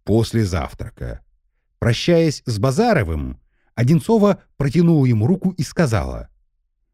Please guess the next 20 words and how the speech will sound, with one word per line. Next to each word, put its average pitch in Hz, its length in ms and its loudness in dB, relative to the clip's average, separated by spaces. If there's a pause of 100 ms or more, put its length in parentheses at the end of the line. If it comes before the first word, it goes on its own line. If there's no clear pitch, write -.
(120)
«Мы 127 200 2
еще 160 280 0
увидимся, 151 500 0
не 160 100 2
правда 156 320 -2
ли?» 64 240 -10 (760)
«Как 196 240 0
прикажете», 101 760 -2 (240)
ответил 120 440 0
Базаров. 92 640 -4 (640)
«В - 100 -10
таком 120 360 0
случае 220 640 0 (100)
мы 123 400 2
увидимся». 110 840 0 (1040)
Аркадий 165 720 2 (320)
первый 147 480 2
вышел 113 360 -2
на 120 120 2
крыльцо. 123 680 -4